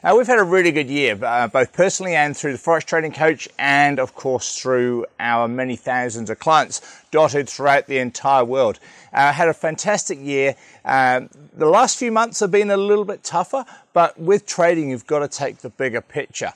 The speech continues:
Um, always look at that. Don't worry about the last two or three trades. Always look at the bigger picture. Um, so this video is about what we've done and also what have you done and what can you, uh,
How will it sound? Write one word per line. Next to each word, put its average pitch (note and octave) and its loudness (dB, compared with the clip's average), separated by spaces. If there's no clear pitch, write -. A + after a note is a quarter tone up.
Um, B2 0
always F#3+ 4
look D3+ 2
at - -2
that. A#2+ -2
Don't D#3+ -6
worry A3+ -2
about F#3 0
the D#3+ -4
last D3 0
two - -2
or D3+ 0
three C3+ -8
trades. A2 -4
Always D3+ -4
look D3+ -4
at - -6
the A#2+ -12
bigger A#2+ -6
picture. - -10
Um, C#3 -2
so D#3 2
this D#3 -2
video A#3+ -2
is D#3 0
about D3+ 0
what C#3 -6
we've D#3+ -4
done F3+ -2
and C#3 -4
also C3 0
what A#2+ 2
have G#2 -2
you C3+ 0
done C#3+ 0
and B2+ -6
what D#3 0
can C#3 -4
you, A#2 -4
uh, G2+ -2